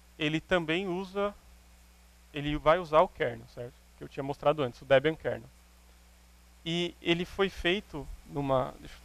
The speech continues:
tentar conectar aqui pra ver se, beleza. Ele foi feito um tempo atrás em que a Toradex ainda não tinha dado suporte a todas as placas. Então a device tree que a gente tinha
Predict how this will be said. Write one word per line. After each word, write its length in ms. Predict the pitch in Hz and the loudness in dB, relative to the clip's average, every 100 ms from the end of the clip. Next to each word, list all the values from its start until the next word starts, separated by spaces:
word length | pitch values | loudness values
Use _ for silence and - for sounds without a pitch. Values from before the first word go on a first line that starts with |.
| - | -20
tentar 140 | - - | -18 -18
conectar 320 | - - - | -18 -18 -18
aqui 280 | - - 175 175 - | -18 -16 -16 -16 -14
pra 80 | 175 | -10
ver 100 | 135 | -10
se, 140 | - - - - - - - - - - - - - - - - - | -12 -18 -18 -20 -20 -20 -20 -20 -20 -18 -16 -14 -14 -14 -14 -14 -8
beleza. 360 | 113 113 - - - - - - - - - - - - - | -8 -8 -14 -20 -20 -20 -20 -20 -20 -20 -20 -20 -20 -14 -4
Ele 200 | 143 156 | -2 -2
foi 440 | - 170 190 185 - - - - - | 2 4 4 2 -6 -20 -20 -20 -16
feito 440 | - - 156 156 156 147 139 135 - | -6 -2 -2 -2 -2 0 0 -2 -8
um 100 | 147 | -10
tempo 300 | - 156 143 | -4 -2 0
atrás 420 | 135 156 175 147 | 2 4 4 2
em 80 | 147 | -6
que 240 | - 156 | -6 0
a 80 | 147 | 0
Toradex 480 | 156 156 143 156 - | 4 4 6 4 2
ainda 180 | 151 156 | -2 -2
não 140 | 175 | -4
tinha 200 | - 175 | -2 2
dado 200 | 160 156 | 4 4
suporte 760 | - 160 - 143 165 - 180 - | 0 -8 4 8 8 4 -16 -6
a 80 | 147 | -6
todas 340 | - 160 170 | -4 -4 -4
as 120 | 180 | -6
placas. 600 | - 143 123 - - - - - - - - - - - - - - - | -2 4 4 4 -14 -20 -20 -20 -20 -20 -20 -20 -20 -20 -20 -20 -20 -16
Então 400 | 147 - 160 160 - | -12 4 6 6 6
a 80 | |
device 380 | 156 151 170 160 | 2 6 4 4
tree 140 | - 185 | -8 -6
que 100 | 190 | -6
a 40 | |
gente 260 | 165 156 - | -6 -10 -12
tinha 420 | - 190 180 131 | -8 -6 -4 -6